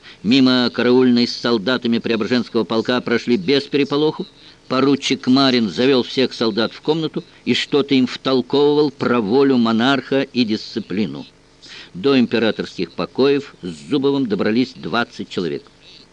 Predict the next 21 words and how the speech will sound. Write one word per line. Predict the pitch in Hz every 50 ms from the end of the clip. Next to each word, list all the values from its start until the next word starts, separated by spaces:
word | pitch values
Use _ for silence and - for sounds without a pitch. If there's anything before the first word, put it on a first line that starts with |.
| _ _ -
Первая | 127 139 143 139 139 147 147
дверь | 131 135 156 156
была | - 110 110 113 117
на | 120 113
запоре. | 98 107 98 - 87 78 80 - - _ _ _ _ _ _ _ _ - _ _ _ _ _ _ -
«Откройте, | - - - - - 151 151 180 196 180 - - 120
горим!» — | 98 - - 123 151 214 202 127 - - _ _ - - - - - - - _ -
постучал | 95 - - - - - 92 82 71
в | 62 60 -
дверь | 123 - 104 107 - - - _ -
Аргамаков, | - 92 82 123 - 80 80 90 113 123 127 170 165 - _ - - - - - - -
на | 101 120 110
которого | 135 101 127 123 127 123 123
была | 110 117 120 127 131
возложена | 123 117 101 113 123 120 113 120 117
обязанность | 113 95 117 135 123 117 120 123 120 - -
докладывать | - 110 - 110 113 123 120 110 113 113 - 113
императору | 104 95 - 92 95 135 143 135 143 131 143 - -
о | 117 113
внезапных | 101 101 92 85 - 98 107 110 - 120 127 -
происшествиях. | - - 95 90 80 - - 69 - - - 64